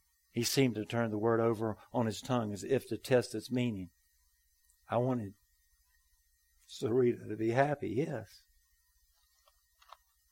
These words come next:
But I wanted more than that. You say she's different from the way they remember her? This is true. Many things can change a woman.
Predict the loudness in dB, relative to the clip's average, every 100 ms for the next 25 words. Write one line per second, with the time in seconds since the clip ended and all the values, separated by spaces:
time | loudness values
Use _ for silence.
0 | -20 _ _ -6 -2 0 2 2 2 4
1 | 4 2 -2 -4 -6 -10 -18 _ _ _
2 | _ _ _ _ _ _ _ -4 -2 6
3 | 8 8 6 0 6 6 6 -2 -2 -2
4 | 2 6 8 6 0 -18 -10 8 10 10
5 | 6 2 0 -2 -2 -2 0 0 0 -4
6 | -2 2 2 -2 _ _ _ _ _ _
7 | _ _ _ _ 0 0 2 0 0 -2
8 | -4 -2 -2 -2 -4 -6 -6 -8 -12